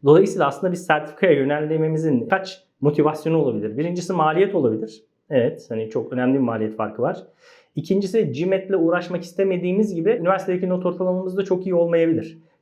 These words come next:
Yani iki onla, iki yirmi ile iki otuzla biz dört üzerinden yine bir sertifika programına kabul olabiliyoruz ve bu sertifika programı yine U C L A gibi çok iyi bir üniversitenin sertifika programı da olabilir. Ama bu skorlarla gireceğimiz master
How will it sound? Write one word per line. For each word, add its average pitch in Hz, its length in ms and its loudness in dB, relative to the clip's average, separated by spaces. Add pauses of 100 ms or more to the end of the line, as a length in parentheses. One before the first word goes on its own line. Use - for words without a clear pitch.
Yani 147 280 2
iki 147 240 -6
onla, 143 260 0
iki 139 240 -4
yirmi 143 220 0
ile 143 120 0
iki 143 180 -4
otuzla 139 420 -2
biz 139 200 -8
dört 143 200 2
üzerinden 135 560 -2
yine 135 160 -4
bir 139 60 -8
sertifika 135 400 0
programına 131 460 -4
kabul 131 220 -4
olabiliyoruz 135 560 0
ve 117 80 -2
bu 123 60 -8
sertifika 131 460 0
programı 156 360 0
yine 139 260 2
U 131 40 -4
C 151 200 0
L 160 40 2
A 175 40 0
gibi 180 220 -4
çok 180 280 -4
iyi 156 140 -4
bir 143 200 -2
üniversitenin 151 460 0
sertifika 147 440 -4
programı 139 400 0
da 135 60 0
olabilir. 107 420 -2
Ama 190 400 0
bu 165 140 -2
skorlarla 175 560 0
gireceğimiz 160 640 0
master 196 400 -2